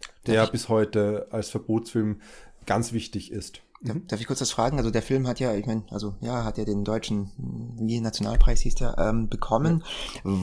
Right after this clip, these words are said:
Speaker 2: War der denn auch beim Publikum beliebt? Also kam da großer Andrang? War das ein, ähm,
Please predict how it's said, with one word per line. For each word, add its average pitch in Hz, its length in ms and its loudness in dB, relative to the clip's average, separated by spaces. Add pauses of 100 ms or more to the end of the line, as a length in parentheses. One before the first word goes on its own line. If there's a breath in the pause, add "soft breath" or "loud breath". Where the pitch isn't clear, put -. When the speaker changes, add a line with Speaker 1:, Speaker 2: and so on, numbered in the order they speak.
(240)
Speaker 2:
War 107 280 2
der 143 200 2
denn 127 320 0
auch 113 260 -2
beim 117 140 -2
Publikum 156 440 -4
beliebt? 151 340 -4
Also 110 180 -4
kam 127 640 -6
da 117 180 -2
großer 117 500 -6
Andrang? 123 540 -4
War 104 100 -2
das 113 180 -6
ein, 110 420 -6
ähm, 107 380 -6